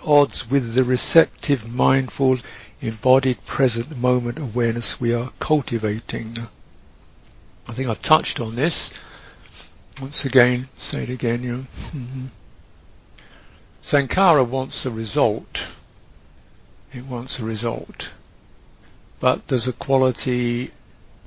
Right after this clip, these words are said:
heartfulness, that is just a giving of presence, in-, intentionality, even a giving of loving kindness and so forth,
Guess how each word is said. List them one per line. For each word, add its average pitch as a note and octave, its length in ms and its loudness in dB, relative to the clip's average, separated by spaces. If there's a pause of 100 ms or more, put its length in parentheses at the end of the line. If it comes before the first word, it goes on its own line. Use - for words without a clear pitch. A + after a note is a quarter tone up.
(200)
heartfulness, D3 1080 0 (840)
that C3 100 -4
is B2 160 -8
just B2+ 240 -4
a B2 80 -8
giving B2 520 4 (680)
of A#2 400 -6 (520)
presence, B2 560 -2
in-, A#2 80 -8
intentionality, A#2+ 960 -4
even A#2+ 560 -4
a A#2 40 -8
giving A2+ 440 -4
of A2+ 280 -8 (340)
loving A#2+ 260 -4
kindness A#2 520 -2
and A#2 80 -6
so B2 240 -4
forth, A#2+ 460 -8